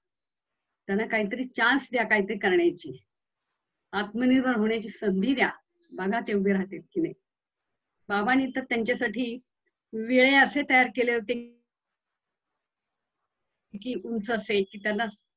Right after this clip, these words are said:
नीट चालवता यावे. काही काहींची बोटं अशी अर्धी राहिलेली, धडलेली बोटं, पण बरी झाली होती. आणि मग अशा रीतीने की या अपंग अंधांना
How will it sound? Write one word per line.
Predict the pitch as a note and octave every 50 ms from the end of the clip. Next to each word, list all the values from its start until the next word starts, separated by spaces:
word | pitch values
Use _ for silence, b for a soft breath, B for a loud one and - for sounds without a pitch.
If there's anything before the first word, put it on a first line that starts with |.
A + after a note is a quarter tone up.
| -
नीट | G3 G3+ G3+ G#3+ A3+ A#3 G#3+ - -
चालवता | G3+ F3+ F3 F#3+ F#3 - F3+
यावे. | F3 - E3+ G3 G3 _ _ _ _ - G#3 G3 - - - _ _ _ -
काही | G3+ G#3 G3
काहींची | G3+ G#3+ G3+ G#3 A3
बोटं | G3 G3 F#3 G3 G3+
अशी | G3 - G#3+
अर्धी | G#3+ G3 G3 F#3 G#3
राहिलेली, | F#3+ F#3+ F3+ F3 E3+ E3+ F#3+ - _ _ _ - - - _ _ _ _ _ _ -
धडलेली | G#3+ G3 A#3+ B3 A#3
बोटं, | A3 G#3 F#3+ F#3+ - F3
पण | - _ _ _ _ - C4+ B3
बरी | G#3+ G#3+ G3+ A3+
झाली | A3 G3 F#3+ -
होती. | E3 - - - - _ _ _ _ - - _ _ _ _ - -
आणि | - B3 C#4+
मग | D4 D#4 D4+ C#4
अशा | G#3 F#3+ C#4+ D4
रीतीने | D#4 C4+ B3+ D#4+ D4+ D#4 D4 C#4 C#4 - _ _ _ _ _ _ _ - _ _ _ _ _ _ _ _ _ _ _ _ _ _ _ _ -
की | B3+ C4 C4 B3+ - - A#3
या | B3 B3+ C4+ D4 D4+ C4+
अपंग | A#3+ A3+ - B3 B3 B3+ C4 C4
अंधांना | B3 A#3 A3+ G#3+ A#3+ B3 B3 B3+ A#3+ A3+ G#3+